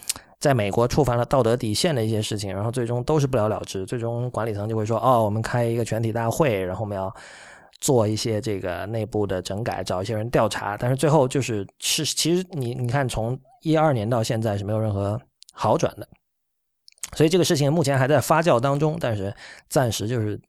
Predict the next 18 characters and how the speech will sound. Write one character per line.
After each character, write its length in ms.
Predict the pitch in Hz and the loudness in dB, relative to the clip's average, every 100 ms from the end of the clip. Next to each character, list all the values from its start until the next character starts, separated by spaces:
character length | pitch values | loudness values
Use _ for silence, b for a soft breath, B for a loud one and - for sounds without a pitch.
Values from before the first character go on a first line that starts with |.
| _ | _
进 200 | - 120 | -2 0
行 100 | 107 | 0
到 120 | 117 | 0
了 80 | 110 | 0
这 100 | 123 | 0
一 80 | 113 | -2
步 180 | - - | -2 -4
吧。 140 | - - B B B B B B B - | -6 -12 B B B B B B B -6
呃， 720 | 113 110 104 101 104 101 110 160 - | -2 0 0 -2 -2 -4 -8 -12 -4
在 180 | 208 | -2
这 140 | 202 277 | 0 2
里 180 | 123 98 | 2 0
其 160 | 131 | 0
实 100 | 123 | 2
我 280 | 139 95 87 | 2 2 0
是 160 | - 123 | -2 -6
比 320 | - 98 151 | -6 -8 -4
较 240 | 117 92 | -4 -4